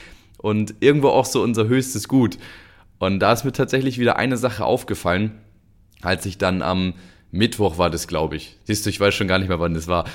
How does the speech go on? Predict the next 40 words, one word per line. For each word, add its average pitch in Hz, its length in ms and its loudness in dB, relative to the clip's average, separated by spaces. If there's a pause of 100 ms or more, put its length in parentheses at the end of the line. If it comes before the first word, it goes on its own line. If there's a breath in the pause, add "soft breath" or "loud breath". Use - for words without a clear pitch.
(120 loud breath)
Am 95 100 0
Mittwoch 101 320 2
war 85 100 2
das, 85 160 -2
glaub 90 220 2
ich, 95 100 -2
genau, 90 220 0
da 87 100 2
bin 90 400 -4
ich 90 140 -2
geflogen. 107 500 0
Da 90 80 0
saß 95 240 2
ich 101 140 -6
dann 92 180 0
in 90 160 0
der, 87 260 2
in 85 120 -2
der 87 100 0
Lounge 110 460 2
am 92 180 0
Berliner 101 320 4
Flughafen. 131 720 -2 (1600 soft breath)
Und 98 120 0
da - 20 2
ist 104 220 -2
mir 127 60 0
mal 107 140 4
so 90 120 0
aufgefallen, 107 600 -2
hey, 95 380 -2
du 90 360 -4
fliegst - 640 -10
ja 127 80 0
jetzt 123 360 -6
eigentlich 95 560 -4
auch 113 140 -6
einfach 87 320 -4
mal 127 220 0
weg. - 260 -4